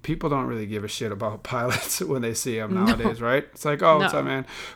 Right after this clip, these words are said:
Speaker 1: But back then, you saw when he was walking down the street in that uniform, all the ladies were turning their heads,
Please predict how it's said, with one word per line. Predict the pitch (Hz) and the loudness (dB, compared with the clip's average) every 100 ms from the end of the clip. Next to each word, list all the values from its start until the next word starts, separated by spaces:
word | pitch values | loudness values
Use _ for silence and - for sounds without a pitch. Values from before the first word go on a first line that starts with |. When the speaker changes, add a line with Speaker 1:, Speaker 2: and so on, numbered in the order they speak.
| - | 0
Speaker 1:
But | 151 135 120 - | 2 4 0 -4
back | - 135 131 | -2 -2 0
then, | 143 160 | -2 0
you | 139 | 0
saw | - 156 143 135 | 0 2 2 2
when | 127 123 | 0 -2
he | |
was | 143 131 | -2 -4
walking | 131 131 131 147 | -2 -2 0 -2
down | 127 123 123 | -2 -2 -2
the | 120 | -4
street | - 127 113 | -4 -2 -2
in | 120 | -4
that | 117 | -4
uniform, | 113 120 113 123 107 98 - | -4 -4 -4 -6 -8 -8 -8
all | - 123 131 | 0 2 2
the | |
ladies | 131 131 123 120 123 | 0 -2 -2 -2 -4
were | |
turning | 110 127 113 | -6 -4 -4
their | 113 107 | -4 -4
heads, | 107 104 - - | -6 -6 -10 -16